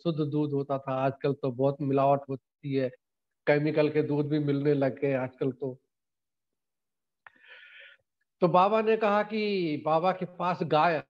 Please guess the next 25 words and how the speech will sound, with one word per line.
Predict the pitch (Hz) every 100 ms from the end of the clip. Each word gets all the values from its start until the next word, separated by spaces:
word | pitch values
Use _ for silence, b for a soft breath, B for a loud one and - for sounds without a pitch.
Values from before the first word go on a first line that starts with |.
| _ -
होनी | - 139 131
चाहिए | 123 117 120 117
और | 110 135
बच्चों | 131 156 - 175
को, | 170 147 185 - _ _ _ _ 123
अ, | 123 120 110 110 - _ _ _ -
pure | 175 185
दूध | 151 165
मिलना | 135 131 127 120
चाहिए। | 117 120 113 110 101 _ _ _
तो | 131
बाबा | 123 156 175
ने | 160 151 170 - - _ _ _ _ _
छह | - 170 156
गाय | 151 156 143
मंगवाई | 143 135 143 165
पहले, | 170 147 147 139 139 - _ _ _ _ _ -
उसके | 147 -
लिए | 160 156 143 117 113
ग्वाला | 120 117 143 160
रख | 160 147
दिया | 147 143 151 135 - _ _ _ _ _ -
और | 135 143
वो | 143 147
ग्वाला | 139 139 143 151 117